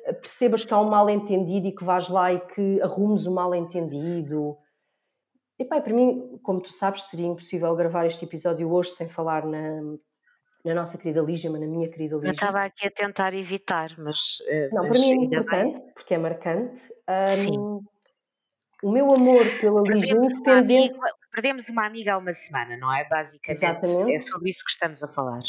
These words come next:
Speaker 1: Eu não estava próxima, tu também não, mas nós não estávamos, eu vou falar só em mim, não é? Por ser entrevistada,
Speaker 2: Sim,
Speaker 1: eu não estava
Speaker 2: fala, fala,
Speaker 1: próxima
Speaker 2: sim.
Speaker 1: desta amiga, ahm, e aí está a diferença, no sentido de eu amo a Lígia para sempre.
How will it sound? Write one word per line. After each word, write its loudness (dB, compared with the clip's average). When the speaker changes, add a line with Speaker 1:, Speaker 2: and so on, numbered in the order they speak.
Speaker 1:
Eu 4
não 4
estava 2
próxima, -2
tu -16
também -12
não, -6
mas -6
nós 0
não -2
estávamos, -2
eu -8
vou -8
falar -4
só -4
em -2
mim, 0
não -2
é? -4
Por -16
ser -10
entrevistada, -4
Speaker 2:
Sim, -2
Speaker 1:
eu -2
não 0
estava 4
Speaker 2:
fala, -2
fala, 4
Speaker 1:
próxima 0
Speaker 2:
sim. 4
Speaker 1:
desta 2
amiga, 0
ahm, 0
e 4
aí 4
está 2
a 4
diferença, -8
no -12
sentido -8
de -6
eu 0
amo -4
a -4
Lígia -6
para -10
sempre. -18